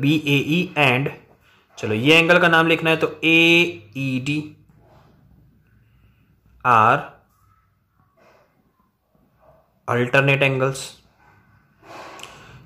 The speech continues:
चलो अल्टरनेट एंगल्स है तो दोनों की वैल्यू क्या हो जाएगी स्टूडेंट्स?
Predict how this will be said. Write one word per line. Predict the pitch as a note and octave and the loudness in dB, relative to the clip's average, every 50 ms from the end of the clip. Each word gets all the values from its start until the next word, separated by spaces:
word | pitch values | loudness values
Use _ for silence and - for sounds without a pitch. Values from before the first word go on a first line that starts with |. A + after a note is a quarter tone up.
| - - | -18 -12
चलो | - G#2+ G#2+ - - | -8 -6 -6 -2 2
अल्टरनेट | C3+ C#3+ C#3+ C#3+ F3+ F#3 F#3+ G3 F#3+ | 2 2 4 4 4 4 4 4 4
एंगल्स | F#3+ F#3+ F#3+ F#3 F#3 G3 F#3+ F#3 | 4 2 2 4 4 4 4 4
है | F#3 F#3+ F#3+ | 2 2 2
तो | F#3 | 2
दोनों | F3+ E3+ E3 E3 E3+ F3 | 0 2 2 2 2 0
की | E3 F3+ E3+ | 0 -2 -2
वैल्यू | D#3 C#3+ D3 D3 D3 D3+ E3 E3 | 0 0 0 2 2 2 0 0
क्या | E3 E3+ E3 | 0 2 4
हो | E3 D#3+ D#3+ | 4 4 4
जाएगी | D#3+ D#3+ D#3+ D#3 D#3+ D#3+ | 4 4 2 2 0 -2
स्टूडेंट्स? | D#3 - D3 D3 D3 D3+ D#3 F3 E3+ | -4 -4 -4 -2 0 0 0 -2 -4